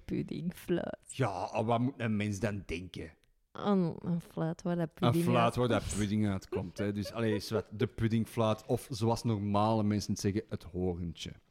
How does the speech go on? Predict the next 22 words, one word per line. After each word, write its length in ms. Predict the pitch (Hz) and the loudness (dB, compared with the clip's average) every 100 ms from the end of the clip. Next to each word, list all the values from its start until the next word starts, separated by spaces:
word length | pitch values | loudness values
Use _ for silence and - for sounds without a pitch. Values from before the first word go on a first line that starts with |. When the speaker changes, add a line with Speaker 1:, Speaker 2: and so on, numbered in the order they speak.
| _ - - 131 | _ -20 -20 -12
Speaker 2:
Eh, 100 | 131 | 2
Speaker 1:
Ja. 400 | 131 135 135 127 - | 4 6 4 2 0
Speaker 2:
ik 160 | 175 - | -2 -2
en 240 | 147 139 - | -2 -2 -2
onze 220 | 120 104 | -2 -2
pa 500 | 101 131 135 135 131 - | 0 2 2 2 0 -2
was, 340 | 104 104 - | -2 -2 -6
eh, 220 | - 98 90 - | -4 -2 -4 -2
ingebakken 480 | 113 104 90 87 - | -2 -2 -4 -8 -8
pudding 240 | 85 85 | -6 -6
met 100 | - | -8
chocola. 560 | - - 92 107 120 - | -10 -4 2 2 0 -4
En 80 | 170 | -6
onze 320 | 214 214 - | -6 -6 -6
moeder 220 | 165 160 156 | -6 -6 -8
was 180 | 143 | -10
inderdaad, 600 | - 151 139 110 110 113 - | -6 -4 -4 -2 -2 -2 -6
eh, 120 | 113 95 | -8 -8
frangipan 580 | - 160 151 - 123 | -12 -10 -10 -6 -6
of 220 | 120 - - | -6 -8 -8
een 120 | 156 | -10
krenten. 460 | - 90 87 95 | -8 -8 -8 -12